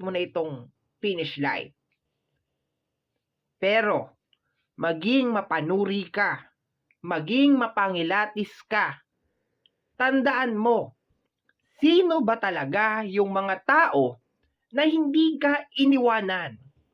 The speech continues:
Sino ba yung mga tao na talagang gusto kang tulungan para maabot mo itong journey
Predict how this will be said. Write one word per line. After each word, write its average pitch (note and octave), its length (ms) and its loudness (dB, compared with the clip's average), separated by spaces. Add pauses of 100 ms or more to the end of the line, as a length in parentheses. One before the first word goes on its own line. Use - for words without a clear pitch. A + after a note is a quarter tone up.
(600)
Sino C4 320 2
ba A3+ 160 0
yung A#3+ 160 0
mga F#3 300 -6
tao F#3+ 560 0 (240)
na A3+ 100 -2
talagang G3 640 -2 (480)
gusto A#3+ 840 -2 (160)
kang G#3+ 480 -2
tulungan C#4+ 560 2 (720)
para C#4 340 2
maabot A#3+ 720 0
mo G3 160 -4
itong F3 500 0 (380)
journey G3 800 0